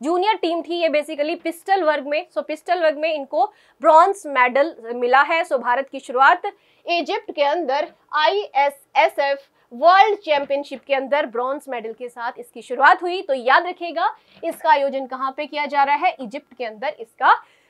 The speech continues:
basically आयोजन किया जा रहा है, ठीक है। So, अगली न्यूज़ है यहाँ पे, अ, प्रधानमंत्री मोदी जी गुजरात के दौरे पे थे, जहाँ पे उन्होंने कई सारे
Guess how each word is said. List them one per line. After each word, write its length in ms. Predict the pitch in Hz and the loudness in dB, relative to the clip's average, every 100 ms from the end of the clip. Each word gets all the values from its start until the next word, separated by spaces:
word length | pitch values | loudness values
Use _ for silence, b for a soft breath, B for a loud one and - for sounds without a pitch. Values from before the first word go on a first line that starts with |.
| b 269 | b -2
basically 460 | 285 285 262 294 494 | -2 -2 -2 -2 -2
आयोजन 420 | 254 247 247 277 440 _ | -2 0 -2 -2 -6 _
किया 200 | 370 269 | 4 4
जा 160 | 196 170 | 4 -10
रहा 120 | 165 | -10
है, 60 | - | -12
ठीक 160 | 285 285 | -8 -2
है। 120 | 339 | -2
So, 220 | - _ | -2 _
अगली 420 | 294 - 320 415 | -6 -4 -2 -2
न्यूज़ 260 | 403 415 381 | -2 -2 -4
है 120 | 392 | -4
यहाँ 160 | 381 370 | -2 -4
पे, 420 | 392 466 b b b b | -4 -6 b b b b
अ, 220 | 277 285 | 6 6
प्रधानमंत्री 640 | 285 294 320 403 403 381 403 | 4 -2 0 2 0 0 -2
मोदी 340 | 339 349 392 | 0 0 -2
जी 240 | 359 415 | -4 -4
गुजरात 520 | 359 262 247 262 320 359 | -4 -8 -2 2 2 2
के 160 | 427 | -6
दौरे 320 | 427 349 349 | 0 2 2
पे 180 | 370 370 | -4 -10
थे, 220 | 359 381 | -8 -6
जहाँ 320 | 403 254 277 427 | -4 -4 -4 -4
पे 160 | 453 | -4
उन्होंने 340 | 403 370 359 359 | -6 -2 -2 -2
कई 360 | - 311 403 | 0 0 0
सारे 520 | 415 339 302 330 403 | -2 2 2 2 -2